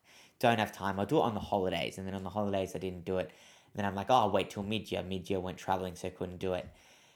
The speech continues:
So now I was like, <sighs> "You know what?" And I really, really value, and I might do a whole episode on, on this, um, one book that I listened to, an audiobook that I listened to called Four thousand Weeks by Oliver Burkeman. Fantastic book.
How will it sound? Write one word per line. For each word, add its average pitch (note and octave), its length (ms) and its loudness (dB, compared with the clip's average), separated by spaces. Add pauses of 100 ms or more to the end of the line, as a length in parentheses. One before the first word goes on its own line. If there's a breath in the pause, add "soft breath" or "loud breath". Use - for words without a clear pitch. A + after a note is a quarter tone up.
(160 soft breath)
So - 140 6
now F3 160 10
I G3+ 40 8
was A3+ 120 8
like, A3+ 180 4 (180)
<sighs> - 500 -6
"You C3 120 0
know A2 120 2
what?" F#2 200 -2
And A#2+ 100 2
I C#3 40 4
really, E3 640 2 (260)
really D3 400 4
value, G2 380 4
and G#2 80 2
I A2 40 2
might A#2 240 2
do A#2+ 120 2
a - 20 0
whole G#2+ 360 4
episode F2+ 520 -2
on, F#2 340 -4
on F#2+ 160 -2
this, F#2 320 -2
um, F2+ 280 -4 (360)
one F#2 480 -2 (200)
book A2 340 0
that G2+ 160 4
I F#2 220 4 (280)
listened B2 400 2
to, - 240 -4
an A2+ 120 -2
audiobook G#2+ 460 0
that F#2+ 100 0
I F2+ 40 0
listened F2+ 260 -6
to F#2 80 -16
called G2 220 -6
Four A2+ 160 0
thousand G2 360 2
Weeks E3 240 -4
by - 140 0
Oliver G2+ 260 2
Burkeman. G2 400 -2
Fantastic G2 840 -6
book. - 220 -6